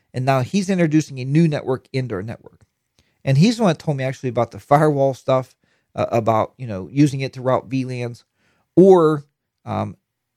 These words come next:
talking more about the, um, uh, using the switch to route the V lans. So it was very, very good.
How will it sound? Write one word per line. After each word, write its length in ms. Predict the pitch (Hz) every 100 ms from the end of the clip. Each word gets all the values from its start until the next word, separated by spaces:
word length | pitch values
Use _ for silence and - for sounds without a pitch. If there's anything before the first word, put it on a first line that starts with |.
| _
talking 460 | - 151 135 151 139
more 260 | 143 147 127
about 460 | 123 123 123 - _ _ _ _ _
the, 240 | 131 131 123
um, 320 | 117 107 110 _ _ _ 117
uh, 60 |
using 420 | 104 127 143 139 117
the 80 |
switch 360 | - 143 131 -
to 100 | 113
route 180 | 110 113
the 80 | 107
V 160 | 110
lans. 300 | 82 80 92
So 140 | - -
it 120 | -
was 240 | 143 143 127
very, 440 | 110 135 151 165
very 260 | 151 131 127
good. 320 | 110 117